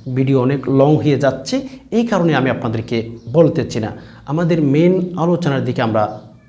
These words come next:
যাওয়ার চেষ্টা করি। তো আজকের আমরা বিষয় ছিল সূরাতুল ফাতিহা আমরা কিভাবে আমল করতে পারি। আমি বলেছিলাম ভিডিওর শুরুতে যে এভাবে বুকের মধ্যে হাত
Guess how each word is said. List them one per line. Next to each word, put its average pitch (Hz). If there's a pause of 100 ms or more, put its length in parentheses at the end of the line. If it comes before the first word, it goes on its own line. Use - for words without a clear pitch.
(200)
যাওয়ার 120
চেষ্টা -
করি। - (560)
তো -
আজকের 156
আমরা 143
বিষয় 135
ছিল 131 (440)
সূরাতুল 202
ফাতিহা 131 (320)
আমরা 123 (200)
কিভাবে 208
আমল 123
করতে 113
পারি। 110
আমি 135
বলেছিলাম 147
ভিডিওর 139
শুরুতে 170 (480)
যে - (100)
এভাবে 180
বুকের 151
মধ্যে 131
হাত 151